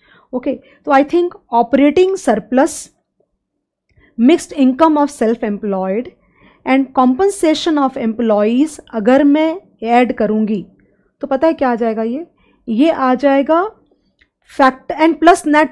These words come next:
net factor income from abroad। ये सारे अगर मैं ऐड कर देती हूँ, तो मेरे को आता है एनएनपी at factor cost। I, I am sure guys you understand, factor income, income के हिसाब से एनएनपी at factor cost आ जाएगा, राइट? अब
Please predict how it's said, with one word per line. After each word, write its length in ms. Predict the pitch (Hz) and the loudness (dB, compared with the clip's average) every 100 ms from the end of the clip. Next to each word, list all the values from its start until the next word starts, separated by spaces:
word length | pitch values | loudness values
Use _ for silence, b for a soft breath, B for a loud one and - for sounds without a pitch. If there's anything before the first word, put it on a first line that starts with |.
| - 247 | -4 0
net 200 | 302 302 | 2 2
factor 360 | 277 254 277 277 | -2 0 0 0
income 320 | 233 226 254 247 | -2 -2 -2 -2
from 260 | 226 202 | -6 -6
abroad। 340 | 170 196 185 170 - _ - | -6 -4 -4 -6 -12 _ -6
ये 200 | 220 330 | -2 -2
सारे 420 | - 254 240 330 | 2 2 4 2
अगर 260 | 302 254 262 | 0 0 0
मैं 300 | 240 226 - | 0 -2 -4
ऐड 300 | 226 226 240 | -2 0 0
कर 180 | 254 254 | 0 0
देती 320 | 214 185 202 | -2 -2 -6
हूँ, 360 | 208 262 359 b b b - | -6 -8 -10 b b b -4
तो 80 | 285 | 0
मेरे 240 | 240 269 | 2 2
को 120 | 320 | 0
आता 340 | 262 214 214 233 | -2 -2 -2 -4
है 200 | 277 330 | -4 -4
एनएनपी 580 | 233 226 247 254 330 320 | -2 0 0 0 -2 -2
at 160 | 233 233 | -2 -4
factor 460 | - 185 180 202 185 | -8 -12 -10 -12 -8
cost। 220 | 196 185 - | -10 -10 -10
I, 160 | 214 | -10
I 240 | 214 220 233 | -6 -4 -4
am 60 | |
sure 400 | 226 - 247 277 | -6 -4 0 0
guys 240 | 247 214 208 | 0 -4 -4
you 100 | 202 | -6
understand, 520 | 185 208 214 190 180 b b _ 247 | -6 -8 -8 -12 -12 b b _ -4
factor 320 | 240 285 285 262 | 0 -2 -2 -2
income, 440 | 226 226 294 302 294 - | -2 0 2 0 -2 -2
income 420 | 269 269 359 339 | -2 2 2 4
के 60 | 339 | 2
हिसाब 480 | 285 269 254 226 226 | 2 2 2 2 0
से 220 | - 320 | -4 -4
एनएनपी 580 | 240 226 240 240 302 269 | -2 -2 -2 -2 -2 0
at 120 | 233 | -2
factor 400 | 226 202 - 226 202 | -6 -10 -8 -10 -8
cost 240 | 202 - | -8 -8
आ 100 | 175 | -10
जाएगा, 280 | 175 170 180 | -8 -10 -10
राइट? 280 | 208 294 - b b b b 269 | -8 -10 -12 b b b b -2
अब 320 | 226 - | -2 -4